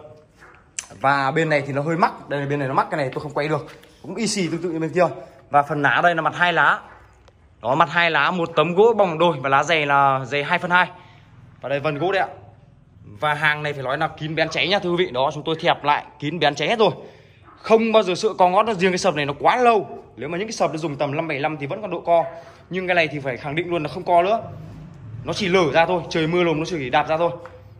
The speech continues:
Đó, và đây, mặt thì chất gỗ lên men giá đanh của những cây sập mà của những cái thập niên, ờ, chín mươi. Nó rất đẹp.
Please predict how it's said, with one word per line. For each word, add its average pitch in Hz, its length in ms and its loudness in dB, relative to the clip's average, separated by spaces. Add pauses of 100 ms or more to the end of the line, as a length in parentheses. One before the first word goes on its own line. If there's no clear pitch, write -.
(360)
Đó, 104 100 -8
và 131 100 -4
đây, 135 180 2 (220)
mặt 135 180 -6 (140)
thì 127 360 -8
chất 220 240 -4
gỗ 190 380 0 (220)
lên 151 300 2
men 156 200 2
giá 147 160 2
đanh 180 120 4 (680)
của 117 220 -2
những 165 200 -6
cây 170 320 0
sập 143 220 0 (760)
mà 123 80 -6
của 127 160 -6
những 143 140 -6
cái 185 120 -8
thập 135 180 -4
niên, 147 180 -2
ờ, 143 360 4
chín 143 160 -8
mươi. 175 120 4 (1120)
Nó 113 80 -10
rất 220 180 -4
đẹp. 208 140 0